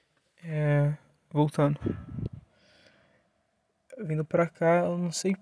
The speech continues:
porquê. Na real, eu sei. Eu tava escutando um episódio de, do Não Ovo, no qual o, o Cid grava com o Lierson. E eles tão falando sobre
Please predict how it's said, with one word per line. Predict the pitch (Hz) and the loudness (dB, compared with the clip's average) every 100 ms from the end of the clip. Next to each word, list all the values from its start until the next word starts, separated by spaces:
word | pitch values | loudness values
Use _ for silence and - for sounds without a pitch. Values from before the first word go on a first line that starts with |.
| _ | _
porquê. | - 208 - - 165 175 175 _ _ _ _ | -2 -2 -2 -6 -2 0 -2 _ _ _ _
Na | 214 190 | -2 4
real, | 190 214 | 6 6
eu | |
sei. | 208 - 151 | 4 -4 -6
Eu | 151 | -6
tava | 151 | -10
escutando | - - 170 170 - | -10 -10 -8 -8 -8
um | 185 180 190 _ _ _ - | -8 -6 -8 _ _ _ -12
episódio | 151 - 156 156 160 151 | -10 -4 -2 0 -2 -2
de, | 151 156 156 156 - _ _ _ _ | -2 -2 -2 -4 -8 _ _ _ _
do | 147 | -4
Não | 151 165 | -2 -2
Ovo, | 147 156 - _ _ _ _ _ _ _ _ _ _ _ | -2 -4 -8 _ _ _ _ _ _ _ _ _ _ _
no | 147 143 | -14 -14
qual | _ 147 147 | _ -2 -2
o, | 147 147 147 143 151 170 165 | -2 -2 -4 -6 -8 -8 -8
o | |
Cid | 147 - 180 156 151 156 - _ | -6 -6 -6 -6 -6 -8 -12 _
grava | 180 175 156 156 147 | -12 -6 -2 0 0
com | - 156 151 156 | -2 -4 -2 0
o | 151 | 0
Lierson. | 151 143 156 - - _ _ _ _ _ _ _ _ - _ _ _ _ | 0 2 0 -2 -8 _ _ _ _ _ _ _ _ -20 _ _ _ _
E | 151 | -8
eles | 143 - | -6 -4
tão | 151 | -6
falando | - 151 151 | -2 0 0
sobre | 151 - 151 151 151 156 160 151 147 | 0 0 0 2 0 -2 -2 -4 -4